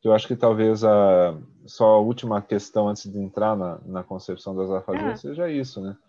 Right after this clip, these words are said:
Speaker 2: Uhum.
Speaker 1: Que é,
Speaker 2: Isso.
Speaker 1: é, é a mesma coisa, né? Essa questão, né? Olhar pelo aspecto psicológico, né?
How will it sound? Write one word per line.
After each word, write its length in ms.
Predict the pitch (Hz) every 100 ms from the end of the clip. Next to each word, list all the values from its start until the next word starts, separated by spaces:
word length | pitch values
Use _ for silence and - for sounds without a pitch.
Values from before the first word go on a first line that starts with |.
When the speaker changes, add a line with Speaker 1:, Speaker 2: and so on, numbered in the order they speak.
| _ _ 254
Speaker 2:
Uhum. 100 | 247 _ 240 _ _ _ -
Speaker 1:
Que 60 | 113
é, 280 | 110 110 110
Speaker 2:
Isso. 100 | 67
Speaker 1:
é, 240 | 110 110 -
é 80 | 113
a 40 |
mesma 460 | 113 131 170 135 110
coisa, 520 | - 127 160 156 110
né? 260 | 95 104 123 127
Essa 220 | 104 110
questão, 440 | 113 104 - 101
né? 240 | 98 98 92
Olhar 400 | 107 107 113 127
pelo 580 | 147 156 160 131 101 - _
aspecto 500 | 107 107 - 107 -
psicológico, 1000 | 104 - - 110 104 101 95 90 - -
né? 240 | 90 113